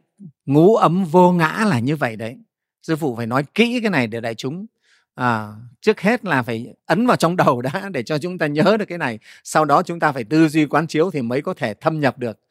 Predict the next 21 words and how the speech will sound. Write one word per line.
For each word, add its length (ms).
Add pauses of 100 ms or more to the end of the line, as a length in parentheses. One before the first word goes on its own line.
(340)
cái 120
lý 220
vô 180
ngã 280
này. 180 (320)
Chứ 100
không 240
nó 60
khó 240
lắm. 200 (360)
Ừ. 220 (760)
Rất 160
là 80
khó. 280 (180)
Và 340
tất 300
cả 300
các 160
đệ 200
tử 220
Phật, 240